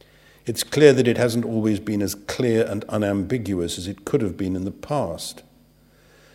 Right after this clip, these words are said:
Sometimes the problem has, I think, been largely that it's tried to do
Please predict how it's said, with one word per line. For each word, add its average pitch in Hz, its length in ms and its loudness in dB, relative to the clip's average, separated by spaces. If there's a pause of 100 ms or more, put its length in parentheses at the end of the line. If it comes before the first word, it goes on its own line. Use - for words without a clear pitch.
(120)
Sometimes 107 520 -2
the 104 60 -10
problem 101 400 -4
has, - 360 -8 (240)
I 101 120 -8
think, 95 260 -10
been 95 220 -4
largely 95 600 -2 (360)
that 92 120 -6
it's - 180 -6
tried 113 600 -2
to 98 200 -4
do 87 560 -2